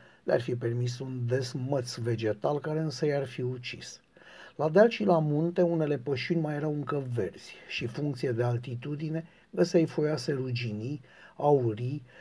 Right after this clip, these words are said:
sau conifere de un verde întunecat bătând spre negru. În zona în care cele două își contestau una alteia supremația, spectacolul cromatic era încântător.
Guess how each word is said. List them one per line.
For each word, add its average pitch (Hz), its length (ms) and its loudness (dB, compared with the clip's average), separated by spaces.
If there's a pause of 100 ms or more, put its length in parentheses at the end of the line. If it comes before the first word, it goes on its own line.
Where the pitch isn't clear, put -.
(120)
sau 165 360 6
conifere 170 600 4
de 151 100 -2
un 143 160 -2
verde 131 340 -4
întunecat 123 760 -2
bătând 113 440 -4
spre 101 380 -2
negru. 90 360 -10 (320)
În 135 200 -6
zona 180 320 0
în 151 60 -2
care 131 280 -2
cele 185 320 4 (140)
două 120 340 0 (360)
își 143 180 0
contestau 147 720 2
una 151 160 4
alteia 127 440 -2
supremația, 117 920 -4 (360)
spectacolul 123 760 2
cromatic 107 680 2
era 101 400 0 (160)
încântător. 98 960 -4